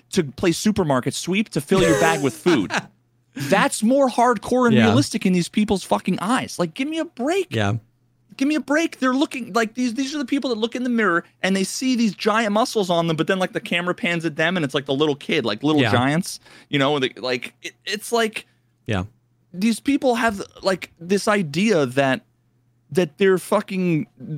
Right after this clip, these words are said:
Speaker 1: masculine Giga
Speaker 2: Yeah.
Speaker 1: Chad gods if, if they say all of the things that give them a bad time in the game are good.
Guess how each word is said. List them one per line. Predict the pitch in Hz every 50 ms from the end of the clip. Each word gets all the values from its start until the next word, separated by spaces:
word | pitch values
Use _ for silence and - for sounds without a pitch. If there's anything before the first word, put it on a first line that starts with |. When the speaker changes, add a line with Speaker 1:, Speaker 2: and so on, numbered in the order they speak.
| 143 143 139
Speaker 1:
masculine | 147 151 160 180 208 208 - - - 196 190 190 185 170 156 139 - - - 139 135 117 127 - 139
Giga | 131 180 143 135
Speaker 2:
Yeah. | 120 107 104
Speaker 1:
Chad | 104 - 117 - 123
gods | 123 143 147 156 147 120 104 98 98 95 - - - - _ _ _ _ _ _ _ _ _ _ _ _ _ _ _ -
if, | 196 170 - - - - _ _ _ _ _ _ _ _ _ _ _ _ _ _ _ _ _ _ _ _ _ _ _ _ _ _ _ _ _ _ - - - _ _ _
if | - 180 -
they | - 185 180
say | - - - 208 196 202
all | 180 160 156 170 190
of | 190 175
the | 180
things | - - - 160 151 160 170 185 170 -
that | - 143 135 - _ _ _ _ _ _ _ _ _ _ _ _ _ _ _ _ _ _ _ _ _ _ _ _ _ _ _ - 135 123
give | - 160 165 151
them | 160 156
a | 139 117
bad | 110 127 120 127 127 117
time | - 131 123 123 120
in | 113
the | 107 107
game | 98 107 110 120 123 117
are | 104
good. | 92 87 - 101 82 76 -